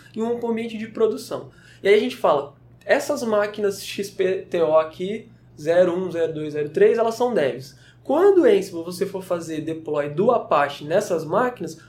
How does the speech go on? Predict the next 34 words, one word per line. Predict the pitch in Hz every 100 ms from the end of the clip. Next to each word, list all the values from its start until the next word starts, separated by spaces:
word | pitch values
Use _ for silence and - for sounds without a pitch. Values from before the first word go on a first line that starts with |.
| _
você | 160 -
vai | 160 165
usar | 165 170 -
esses | 170 220 -
arquivos | 220 220 214 196
de | 196
configuração. | 196 196 208 226 254 - 131 - - - _
Então, | 233 240
quando | - 240 277
você | 254 226
usa | 208 -
o |
template, | 190 156 - 208 254 233 - - - -
ele | 175 196
vai | 202 202
pegar, | 202 165 170
a | -
hora | 196
que | -
ele | 233 240
for | 247
jogar | 226 214 202 277
o |
arquivo | 359 311 254
lá | 233 220
pra | 196
dentro, | 190 269 262
ele | 220
vai | 220
substituir | 220 214 220 - - 214
essas | 202 196 -
variáveiszinhas | 180 180 175 175 175 170 160
de |
ambiente, | 170 175 180 160 185 254 359 349